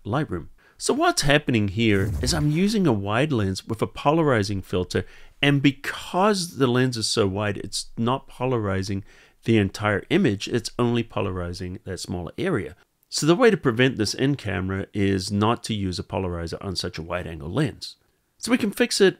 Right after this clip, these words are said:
either in Camera Raw or Lightroom. They both use the same processing engine. And thanks to a reasonably new feature, it's really easy to fix without the need of using any A I. So why don't we go ahead and fix this one?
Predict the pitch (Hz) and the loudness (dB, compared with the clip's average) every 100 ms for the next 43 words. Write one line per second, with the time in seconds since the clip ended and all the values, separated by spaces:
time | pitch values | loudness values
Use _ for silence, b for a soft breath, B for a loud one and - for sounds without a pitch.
0 | - 180 175 - 147 - 151 220 151 110 | 2 2 2 2 0 0 -2 0 0 0
1 | 117 110 101 95 85 101 107 104 - - | 2 0 0 0 0 -2 -2 -4 0 0
2 | 170 135 113 98 - 95 - 87 95 92 | 0 -2 -2 -4 -4 -6 -6 -10 -10 -10
3 | - 92 85 85 95 _ b b b b | -10 -10 -12 -14 -16 _ b b b b
4 | b - 139 - - 214 233 - 156 127 | b -4 -4 -2 0 2 0 2 2 4
5 | 143 127 117 101 107 165 - 110 95 98 | 4 2 2 2 4 2 2 -2 -2 -2
6 | 90 - - 269 247 135 - 107 101 90 | -2 -4 -4 0 2 2 2 -2 -2 -4
7 | 85 - 95 - - 104 104 90 90 80 | -4 -2 -2 -2 -4 -2 -2 -2 -8 -10
8 | - _ - 147 143 92 82 - - 127 | -16 _ -8 -4 -2 -4 -10 -10 -10 -10
9 | 107 85 92 92 90 90 95 92 107 139 | -10 -10 -10 -8 -8 -10 -10 -8 -8 -8
10 | - - - - - - b b b b | -10 -14 -18 -20 -20 -20 b b b b
11 | b - 175 330 370 262 170 135 123 117 | b -2 0 0 0 2 6 6 6 2
12 | 101 - 120 - 98 113 - 92 90 | 0 0 -2 -2 0 0 0 -2 -4